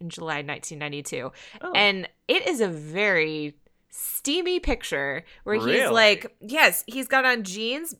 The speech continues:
Speaker 1: and no shirt, and he's holding a gun.
Speaker 2: Oh.
Speaker 1: And he's, like, you know,
Speaker 2: Intense.
Speaker 1: sitting, uh, seductively. And then
Speaker 2: Sure.
Speaker 1: the title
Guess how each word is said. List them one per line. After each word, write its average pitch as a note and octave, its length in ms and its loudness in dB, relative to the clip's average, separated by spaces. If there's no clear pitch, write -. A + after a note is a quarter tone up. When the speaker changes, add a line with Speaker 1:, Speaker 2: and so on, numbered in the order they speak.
Speaker 1:
and G3+ 160 -4
no G3 180 0
shirt, F3+ 420 -2
and A3 100 -6
he's A3 120 -6
holding B3 320 -2
a A3 80 -2
gun. D#3+ 640 -6
Speaker 2:
Oh. D#3 200 -14
Speaker 1:
And A3 120 4
he's, G#3 220 0
like, F#3 240 0
you G3 80 -6
know, F3 120 0
Speaker 2:
Intense. E3+ 200 -2
Speaker 1:
sitting, E3 540 -2
uh, D3 380 0
seductively. D3 1040 -2
And A#3+ 240 0
then C4 140 6
Speaker 2:
Sure. G#3+ 180 -4
Speaker 1:
the B3 300 6
title F4 500 4